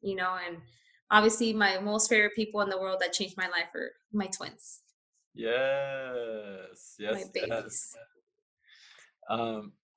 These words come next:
Speaker 2: lo-, I, I love it. I, I love hearing about the peop-, the people that, that, uh, other people love the most. And, and y-, something that, that caught my attention about what you, people you said. So you have your people, like, in your family, like, you, you have your twins,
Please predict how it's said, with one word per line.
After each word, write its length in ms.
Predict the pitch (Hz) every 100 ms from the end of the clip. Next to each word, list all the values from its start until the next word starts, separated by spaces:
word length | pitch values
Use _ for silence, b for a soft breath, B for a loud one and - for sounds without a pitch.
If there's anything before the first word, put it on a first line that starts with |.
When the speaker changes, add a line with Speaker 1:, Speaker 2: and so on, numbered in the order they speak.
| _
Speaker 2:
lo-, 180 | 135 156
I, 300 | 139 139 147
I 140 | 135
love 220 | 143 151 135
it. 60 |
I, 100 | 131
I 140 | 135 127
love 200 | 151 165
hearing 180 | 165 147
about 280 | 139 131
the 80 | -
peop-, 100 | 117
the 60 | 120
people 240 | 143 131
that, 240 | 127 123 120
that, 280 | 123 120
uh, 80 | 123 -
other 240 | 165 185
people 220 | 147 135 127
love 180 | 123 127
the 60 | 123
most. 320 | 127 127 -
And, 260 | 135 131 117 - _ _ -
and 180 | 160 151
y-, 240 | 151 135
something 280 | 143 190 226
that, 160 | 196 156
that 200 | 151 139
caught 160 | 165
my 100 | 160
attention 280 | 135 151 139
about 240 | 127 127 104
what 120 | 107
you, 220 | 131 - 101
people 260 | - 151 143
you 180 | 131
said. 480 | 123 - 135 110 104 - _ _ _ _ -
So 100 | 131
you 160 | 131
have 140 | 139 135
your 80 | -
people, 640 | - 185 196 202 214 - -
like, 260 | 135 139 -
in 100 | 151
your 120 | 139
family, 360 | 143 147 123 117
like, 220 | 120 120
you, 60 | 120
you 280 | 123 127 135
have 80 | 143
your 80 |
twins, 580 | 160 170 135 113 110 -